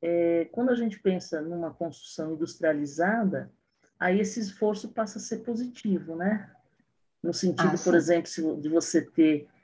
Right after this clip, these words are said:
Speaker 1: é, uma parede com uma série de camadas, essas camadas serão placas. Então, aí esse esforço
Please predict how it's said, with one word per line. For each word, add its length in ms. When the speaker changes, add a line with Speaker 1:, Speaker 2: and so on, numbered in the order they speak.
Speaker 1:
é, 880
uma 200
parede 680
com 140
uma 100
série 340
de 120
camadas, 880
essas 240
camadas 380
serão 280
placas. 920
Então, 380
aí 220
esse 180
esforço 680